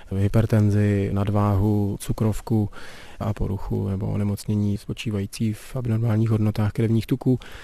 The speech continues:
eh, řešili jednotliví specialisté, protože ti samozřejmě budou řešit vždycky jenom tu svoji konkrétní specializaci. Ale je dobré, aby, eh, u takovéhoto komplexního problému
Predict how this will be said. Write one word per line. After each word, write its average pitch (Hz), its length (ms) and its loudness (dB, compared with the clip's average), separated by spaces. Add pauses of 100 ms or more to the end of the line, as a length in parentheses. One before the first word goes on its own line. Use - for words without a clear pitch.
(300)
eh, 123 240 -2
řešili 123 600 6
jednotliví 117 420 6
specialisté, 117 760 0
protože 113 380 0
ti 113 120 -10
samozřejmě 110 420 0
budou 113 200 0
řešit 113 340 -6
vždycky 113 360 -4
jenom 107 220 0
tu 117 140 0
svoji 104 360 -2
konkrétní 110 480 -2
specializaci. 123 760 0 (500)
Ale 139 200 2
je 139 100 6
dobré, 127 300 6
aby, 127 460 4
eh, 117 300 0
u 120 100 -6
takovéhoto 120 720 2 (340)
komplexního 120 640 0
problému 110 580 0